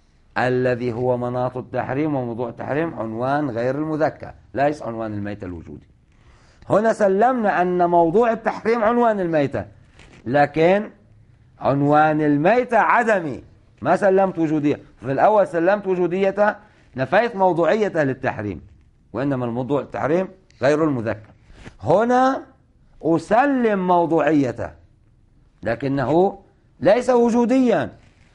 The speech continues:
<clears throat> الميتة الذي هو موضوع الحكم بالتحريم شرعا هو كل ما لم يذكر. لذلك يقول:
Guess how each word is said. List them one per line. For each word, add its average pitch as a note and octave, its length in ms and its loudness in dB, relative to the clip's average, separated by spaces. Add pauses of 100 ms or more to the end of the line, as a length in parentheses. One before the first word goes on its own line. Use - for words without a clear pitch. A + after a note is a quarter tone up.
(260)
<clears throat> - 380 0
الميتة G#3 520 2
الذي F3 260 2
هو E3 160 2
موضوع D#3 340 0
الحكم D3+ 320 -8
بالتحريم D3 480 -4
شرعا D3+ 520 0 (1400)
هو A#2 160 0
كل D#3 200 0
ما G#2 200 -2
لم D3+ 320 0 (720)
يذكر. G#2 400 -8 (580)
لذلك F#2 320 -6
يقول: G#2+ 360 -6